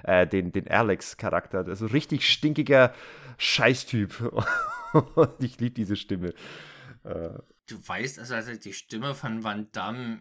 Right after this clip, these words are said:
Speaker 2: in Double Impact, und zwar von dem einen Van Damme.
Speaker 1: Von dem einen Van Damme. Der ist auch derselbe, der Van Damme in, in Kickboxer spricht,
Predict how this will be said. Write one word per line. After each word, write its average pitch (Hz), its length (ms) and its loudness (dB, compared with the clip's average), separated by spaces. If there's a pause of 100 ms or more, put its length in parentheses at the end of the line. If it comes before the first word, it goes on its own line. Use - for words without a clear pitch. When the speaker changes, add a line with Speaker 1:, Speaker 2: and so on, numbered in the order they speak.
Speaker 2:
in 104 240 -12
Double 104 300 -6
Impact, 98 800 -12 (120)
und 101 100 -18
zwar 95 140 -12
von 104 140 -10
dem 98 180 -16
einen 98 500 -10
Van 95 240 -12
Damme. 87 440 -16 (680)
Speaker 1:
Von 117 160 2
dem 113 180 0
einen 127 240 10
Van 107 200 6
Damme. 95 280 4 (200)
Der - 220 4
ist 127 180 4
auch 127 80 10
derselbe, 143 420 12
der 127 240 8
Van 120 180 8
Damme 117 280 6
in, 104 500 0
in 98 220 -2
Kickboxer 104 500 0
spricht, - 580 -12